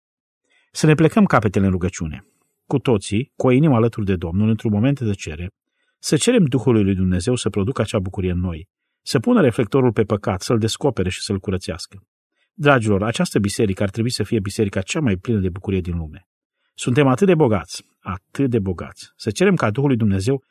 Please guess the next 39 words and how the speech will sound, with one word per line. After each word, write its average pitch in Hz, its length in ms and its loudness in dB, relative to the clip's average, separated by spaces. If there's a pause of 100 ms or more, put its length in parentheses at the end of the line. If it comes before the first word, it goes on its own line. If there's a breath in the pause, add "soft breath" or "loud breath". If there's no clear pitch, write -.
(140)
să - 200 -4
cultive 127 500 0
bucuria 110 380 0
amintirii, 90 600 -2 (380)
ca 139 120 0
să-i 139 260 2
vedem 123 400 2
pe 143 100 0
oameni 139 260 2
și 123 120 -4
să 127 120 -4
ne 117 60 2
amintim 113 320 2
de 127 80 2
lucrurile 110 360 0
bune, 127 440 -6
de 113 140 -2
amintirile 101 440 0
minunate. 98 560 -4 (440)
De 214 140 0
ce 202 140 2
să 131 160 2
facem 101 540 0
din 113 220 2
viață 110 360 0
o 101 80 0
povară, 85 500 -8 (100)
când 160 180 2
nu 123 60 2
ar 92 100 0
trebui? 78 340 -14 (300)
De 143 140 -2
ce 165 140 2
să 131 260 0
nu 113 200 2
ne 104 100 4
bucurăm 92 380 -4
în 80 100 -8
ea? 76 180 -18